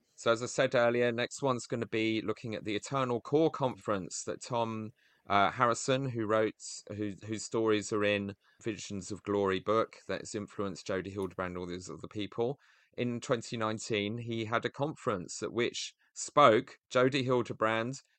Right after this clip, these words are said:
Tim Ballard, a scientist telling people not to trust science, an energy healer, and the Hayfans, bless them, they keep naively blundering into these things,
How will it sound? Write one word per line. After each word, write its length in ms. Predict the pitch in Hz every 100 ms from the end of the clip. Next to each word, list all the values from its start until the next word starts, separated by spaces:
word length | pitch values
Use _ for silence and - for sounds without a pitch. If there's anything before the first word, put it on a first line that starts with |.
| _
Tim 260 | - 156 143
Ballard, 480 | 139 113 120 123 135 - _ _ _ _
a 80 | -
scientist 600 | - 143 135 135 135 -
telling 280 | 143 131 120
people 280 | 131 110 113
not 180 | 117
to 80 | -
trust 280 | - 120 -
science, 520 | 120 110 113 117 - -
an 140 | 135 147
energy 500 | 135 123 110 123 110
healer, 460 | 117 110 107 113 117 _ _ _
and 400 | 123 131 131 131 131 -
the 120 | 170
Hayfans, 800 | 208 214 196 180 170 147 131 120 -
bless 280 | 131 - -
them, 260 | 123 117
they 100 | 113
keep 280 | - 143 123
naively 520 | 113 117 117 117 123 110
blundering 440 | 110 107 113 110
into 200 | 107 -
these 180 | 107 98
things, 380 | 113 104 101